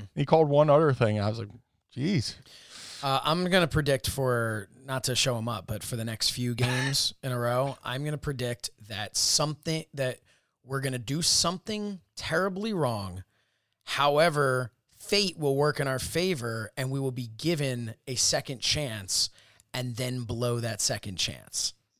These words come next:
Speaker 2: And I think that's gonna
Speaker 1: <laughs>
Speaker 2: happen at least twice in every game for the next, we'll say, three games. How's that sound?
Speaker 1: Yeah. Oh, um, his, uh, his syndrome is called Schwartz-Champel syndrome.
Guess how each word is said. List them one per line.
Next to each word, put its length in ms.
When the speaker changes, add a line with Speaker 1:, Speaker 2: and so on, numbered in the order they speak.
Speaker 2:
And 100
I 100
think 240
that's 200
gonna 160
Speaker 1:
<laughs> 140
Speaker 2:
happen 180
at 140
least 340
twice 480
in 160
every 360
game 320
for 100
the 100
next, 320
we'll 100
say, 180
three 380
games. 440
How's 140
that 160
sound? 260
Speaker 1:
Yeah. 240
Oh, 300
um, 600
his, 240
uh, 400
his 160
syndrome 480
is 80
called 280
Schwartz-Champel 640
syndrome. 600